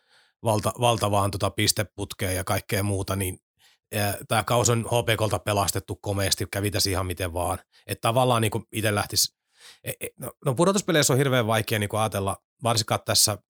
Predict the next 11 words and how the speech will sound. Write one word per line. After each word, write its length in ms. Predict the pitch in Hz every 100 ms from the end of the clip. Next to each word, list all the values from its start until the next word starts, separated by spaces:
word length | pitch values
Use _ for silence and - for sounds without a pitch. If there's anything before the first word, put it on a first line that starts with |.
| -
sääliplayerin 560 | 117 107 101 95 95 92
vaiheessa, 480 | 92 87 - 95
että 180 | 85 -
olisi 120 | 87
niinku, 260 | 98 104 - _ _ _ _ - -
ei 120 | 104
olisi 140 | -
paineita, 520 | - 110 95 87 85 82
koska 320 | 92 - 92
kaikkihan 480 | 110 98 104 95 95
nyt 140 | 92